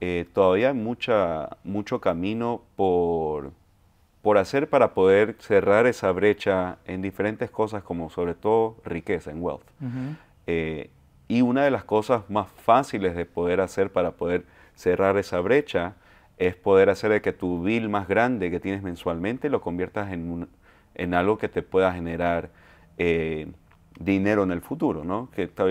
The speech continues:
Speaker 1: hablando de, de vivienda.
Speaker 2: Ujú.
Speaker 1: Eh,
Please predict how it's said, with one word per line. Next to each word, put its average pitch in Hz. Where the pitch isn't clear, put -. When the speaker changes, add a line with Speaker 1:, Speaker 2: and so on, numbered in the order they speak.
Speaker 1:
hablando 101
de, 85
de 80
vivienda. 95
Speaker 2:
Ujú. 127
Speaker 1:
Eh, 85